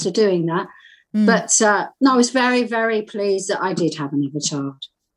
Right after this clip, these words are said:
Speaker 1: and it
Speaker 2: Is
Speaker 1: was
Speaker 2: that child
Speaker 1: James.
Speaker 2: James?
Speaker 1: Yes, that's Charles James, yes.
Speaker 2: Wow.
Speaker 1: And I know that when he first came into the world, when he was born,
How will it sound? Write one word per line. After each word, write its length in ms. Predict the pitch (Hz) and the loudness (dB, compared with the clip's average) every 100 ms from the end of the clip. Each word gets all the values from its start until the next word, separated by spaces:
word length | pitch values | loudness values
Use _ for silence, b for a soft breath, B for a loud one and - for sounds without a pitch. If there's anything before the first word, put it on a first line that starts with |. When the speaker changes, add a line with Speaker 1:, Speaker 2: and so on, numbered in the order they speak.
| - | 2
Speaker 1:
and 140 | 170 | 4
it 40 | - | 4
Speaker 2:
Is 60 | |
Speaker 1:
was 80 | - | 4
Speaker 2:
that 100 | 226 | 4
child 340 | - 220 214 226 | 4 4 4 2
Speaker 1:
James. 100 | 220 | 4
Speaker 2:
James? 560 | 233 254 554 - - _ _ _ _ _ _ _ | 2 0 -4 -10 -16 _ _ _ _ _ _ _
Speaker 1:
Yes, 220 | 226 - | 2 4
that's 200 | 269 - | 0 0
Charles 300 | 226 214 208 | 2 2 0
James, 180 | 175 156 | 0 0
yes. 200 | 330 349 403 466 466 466 | 2 4 2 0 2 2
Speaker 2:
Wow. 760 | 403 320 285 254 226 196 170 180 180 | 2 2 2 0 -2 -4 -4 -8 -8
Speaker 1:
And 140 | 233 226 | 0 2
I 100 | 226 | 2
know 260 | 247 254 | 2 0
that 140 | 240 233 | -2 -2
when 140 | 233 | -2
he 160 | 220 - - | -2 -4 -12
first 320 | - 226 - - | -4 -4 -4 -4
came 220 | 220 214 | -2 0
into 240 | 214 208 | 0 0
the 80 | 208 | 0
world, 320 | 202 185 196 | 2 2 2
when 140 | 202 196 | 0 0
he 80 | 190 | 0
was 160 | 190 | -4
born, 500 | 185 180 180 180 196 | 0 2 4 2 0